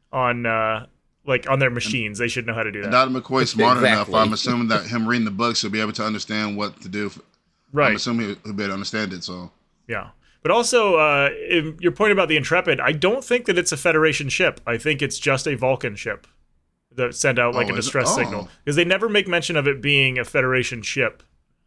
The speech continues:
Speaker 1: And it, it's
Speaker 2: Ooh.
Speaker 1: manned by
Speaker 2: Oh,
Speaker 1: all
Speaker 2: okay.
Speaker 1: Vulcans.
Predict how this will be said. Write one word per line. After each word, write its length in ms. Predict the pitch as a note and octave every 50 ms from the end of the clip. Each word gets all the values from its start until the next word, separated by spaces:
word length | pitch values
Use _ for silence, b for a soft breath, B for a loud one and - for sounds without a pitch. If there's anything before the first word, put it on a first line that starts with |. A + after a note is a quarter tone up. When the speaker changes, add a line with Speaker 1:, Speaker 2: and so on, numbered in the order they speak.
| _ _ _ _ -
Speaker 1:
And 180 | B2 B2 B2 B2
it, 140 | B2 B2+ G#2+
it's 220 | A2+ B2+ C3 -
Speaker 2:
Ooh. 20 | -
Speaker 1:
manned 240 | D3 D#3 E3+ E3 -
by 160 | C3+ C3+ C#3
Speaker 2:
Oh, 120 | C3+ C#3
Speaker 1:
all 80 | C#3+ C#3+
Speaker 2:
okay. 80 | C#3 C#3+
Speaker 1:
Vulcans. 580 | C#3+ D3 D3+ C#3+ - C#3+ B2 A#2+ B2+ A#2+ -